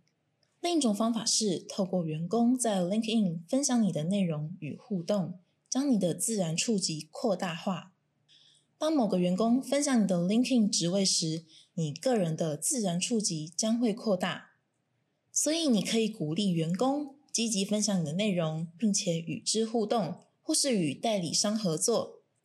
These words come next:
建立一项无需任何内部努力，但非常有效的推广策略。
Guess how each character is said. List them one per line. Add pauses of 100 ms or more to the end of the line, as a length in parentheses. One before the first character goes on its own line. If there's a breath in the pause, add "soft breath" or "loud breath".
(100)
建
立
一
项
无
需
任
何
内
部
努
力， (180 loud breath)
但
非
常
有
效
的
推
广
策
略。